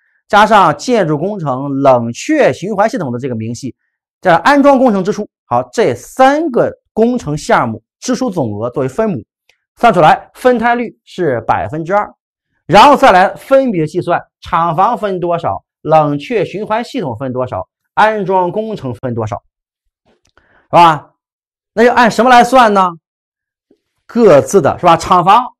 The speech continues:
刚才说了，不就六，六百万吗？所以六百万乘百分之二就十二万，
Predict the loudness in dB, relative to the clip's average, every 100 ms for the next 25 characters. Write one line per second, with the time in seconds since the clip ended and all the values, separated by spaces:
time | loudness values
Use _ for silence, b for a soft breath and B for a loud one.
0 | _ 0 2 2 2 0 -2 -2 -4 -2
1 | -2 0 0 -2 -8 -14 _ _ -4 -2
2 | 0 0 0 -4 -8 -8 -6 -8 -10 -12
3 | _ _ _ -18 -12 -4 -4 -4 -10